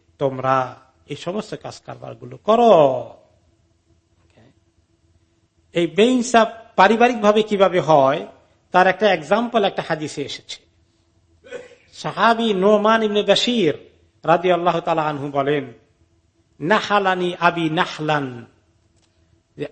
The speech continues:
আমার, নোমান হচ্ছেন সন্তান, পিতা হচ্ছেন বাশির, দুইজনেই সাহাবী। তো নোমান সন্তান ছোট, আর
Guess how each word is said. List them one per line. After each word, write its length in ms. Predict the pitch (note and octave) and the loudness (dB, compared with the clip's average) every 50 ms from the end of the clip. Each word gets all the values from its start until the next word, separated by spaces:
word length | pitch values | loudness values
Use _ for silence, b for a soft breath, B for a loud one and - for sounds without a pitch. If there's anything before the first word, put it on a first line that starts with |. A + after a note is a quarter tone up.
| _ | _
আমার, 540 | - D#3+ E3+ F3+ F#3+ G3+ G3+ F#3+ F3 F#3 G3 G3 - - _ _ _ _ _ _ - | -4 -4 -2 2 2 2 2 2 2 0 -2 -4 -10 -20 _ _ _ _ _ _ -10
নোমান 460 | C#3+ D3+ D#3+ E3+ F3+ F#3+ G#3+ A3+ A#3 | -4 -2 0 0 0 0 0 0 0
হচ্ছেন 560 | G3+ G#3 A3+ A3 - - - A3 G#3 G3+ G3+ G3+ - | -2 -4 -6 -8 -10 -6 -4 -4 -4 -4 -6 -12 -14
সন্তান, 600 | - - - F3 D#3+ C#3+ - - D#3 D3 D3 D3 - - | -14 -8 -6 -6 -6 -6 -6 -6 -6 -6 -6 -10 -10 -10
পিতা 220 | E3+ E3 - E3+ | -10 -6 -4 -6
হচ্ছেন 380 | C3 D#3 D#3 - - E3 D#3 C#3+ | -6 -6 -10 -10 -10 -10 -8 -4
বাশির, 380 | D#3 D3+ - - F#3+ D#3+ B2 - B2 | -4 -2 -2 -2 -4 -4 -6 -6 -4
দুইজনেই 360 | C#3+ G3 G3 A3 A3+ A3+ G#3 | -4 0 0 0 0 0 0
সাহাবী। 380 | - F3 D3 C3+ D3 C3 - - - _ _ _ _ _ _ _ _ _ _ _ _ _ _ _ _ _ _ _ _ _ _ _ _ _ _ _ _ _ _ _ _ _ _ _ _ - | -2 -4 -8 -8 -8 -8 -8 -12 -20 _ _ _ _ _ _ _ _ _ _ _ _ _ _ _ _ _ _ _ _ _ _ _ _ _ _ _ _ _ _ _ _ _ _ _ _ -4
তো 100 | E3 D#3+ | -2 -2
নোমান 520 | E3 G3 A3 A3 A3 A3 G#3 G3+ G3+ G3+ - | 2 2 2 2 4 2 2 2 0 -4 -10
সন্তান 440 | - - - G#3 G#3 F#3+ G3+ G3 G3 | -10 -4 -4 -4 -2 -2 -4 -4 -4
ছোট, 260 | - - G3+ G3+ - F3+ G3 A#3+ - _ _ _ _ _ _ _ _ _ _ _ _ _ _ _ _ _ - | -4 -4 -4 -2 -2 -4 -6 -8 -14 _ _ _ _ _ _ _ _ _ _ _ _ _ _ _ _ _ -2
আর 120 | D#3+ D#3 | -2 -2